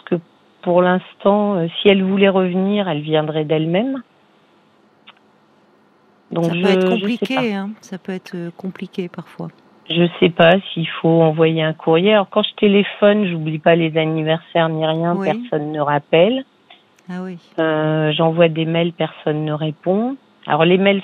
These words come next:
Speaker 1: sont bons, hein, puisque leur père les met en copie de tous les mails, euh, quand il me les envoie, <laughs> donc, euh.
Speaker 2: Mais il continue à vous écrire, lui ?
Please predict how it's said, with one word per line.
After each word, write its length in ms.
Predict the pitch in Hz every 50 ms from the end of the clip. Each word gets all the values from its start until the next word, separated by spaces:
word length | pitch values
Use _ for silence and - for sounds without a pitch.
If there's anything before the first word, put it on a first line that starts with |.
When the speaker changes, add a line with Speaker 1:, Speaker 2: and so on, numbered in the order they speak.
| -
Speaker 1:
sont 120 | - 214 214
bons, 300 | 208 226 269 269 254 254
hein, 80 | 240 220
puisque 300 | - - - - - -
leur 300 | 180 170 175 170 165 -
père 260 | _ - 185 185 190
les 140 | 180 165 160
met 160 | 165 165 165
en 100 | 160 160
copie 380 | 160 - 165 160 - - 185 170
de 40 | - _ _
tous 100 | - 175
les 160 | 160 156 156
mails, 340 | 156 160 165 170 170 170 160
euh, 140 | 156 151 147
quand 180 | - - 151 - - -
il 60 | - 151
me 80 | 151
les 180 | 156 156 151 151
envoie, 400 | 156 156 160 156 160 170 165 160
<laughs> 20 |
donc, 100 | 151 143 - - _ _ - - 156
euh. 140 | 151 - 143
Speaker 2:
Mais 80 | 202 233
il 160 | 208 196 226
continue 460 | - - 302 - - - 294 285 302 302
à 60 | 294
vous 200 | 240 254 240 220
écrire, 420 | 240 233 - - - 302 330 339 320
lui ? 220 | 277 262 285 320